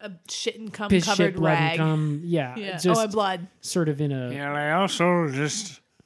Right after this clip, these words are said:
Speaker 3: was a little bit mystified by why they had Miss, sorry, Dave Franco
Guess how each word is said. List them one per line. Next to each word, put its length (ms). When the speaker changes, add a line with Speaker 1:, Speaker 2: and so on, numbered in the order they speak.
Speaker 3:
was 180
a 80
little 320
bit 140
mystified 1300
by 600
why 400
they 220
had 300
Miss, 400
sorry, 540
Dave 460
Franco 1040